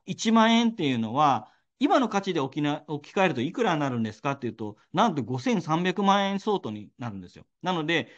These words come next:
逆に言うとこれ、お金の価値っていうのは、約百四十年間の間に、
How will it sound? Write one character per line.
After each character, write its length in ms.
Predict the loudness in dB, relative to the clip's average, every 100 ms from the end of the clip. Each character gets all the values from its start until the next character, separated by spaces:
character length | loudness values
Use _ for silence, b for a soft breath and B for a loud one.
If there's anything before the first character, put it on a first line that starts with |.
| B B B -8
逆 260 | -6 -2
に 140 | 2 2
言 140 | 2
う 20 |
と 100 | 0
こ 120 | -2 0
れ、 200 | -2 -4
お 80 | -4
金 280 | 0 2
の 100 | 0
価 160 | -2 -4
値 140 | -4
っ 40 | -8
て 140 | -4
い 60 | -4
う 40 |
の 140 | -2 -2
は、 240 | 0 0
約 240 | -2 -4
百 240 | -6 -8 -4
四 240 | -2 -2
十 160 | 0 0
年 180 | 0 0
間 160 | -2
の 80 | -4
間 160 | -4 -4
に、 280 | -4 -4